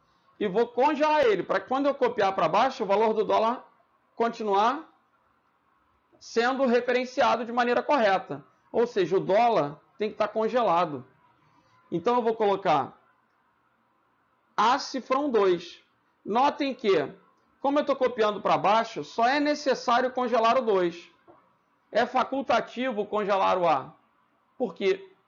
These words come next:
o A seria necessário se eu tivesse copiando pros lados. Mas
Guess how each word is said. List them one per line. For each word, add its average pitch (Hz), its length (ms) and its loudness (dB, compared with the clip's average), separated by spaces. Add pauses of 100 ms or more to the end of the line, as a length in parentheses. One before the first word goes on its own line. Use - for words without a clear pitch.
(120)
o 185 160 2
A 226 140 2
seria 202 640 0
necessário 208 640 -2
se 202 120 -12
eu - 20 -18
tivesse 208 300 -2
copiando 226 420 -2
pros 262 260 -6
lados. 185 460 0 (840)
Mas 180 440 -2